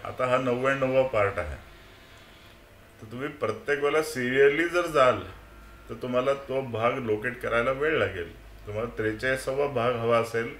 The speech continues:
तर मग एक, दोन, तीन, चार करत करत त्रेचाळीसवरती जर पोचाल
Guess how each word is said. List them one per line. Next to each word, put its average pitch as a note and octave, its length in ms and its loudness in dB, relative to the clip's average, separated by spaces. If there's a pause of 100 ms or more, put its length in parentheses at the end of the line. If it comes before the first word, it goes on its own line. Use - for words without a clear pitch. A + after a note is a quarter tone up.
(320)
तर A2+ 60 -8
मग A#2 120 -4
एक, A2+ 420 -2
दोन, G#2+ 280 -2
तीन, G#2+ 360 -6
चार G#2 280 -2
करत G#2+ 420 -4
करत B2 280 -2
त्रेचाळीसवरती A#2+ 720 -4
जर B2 180 -4
पोचाल G#2+ 460 -2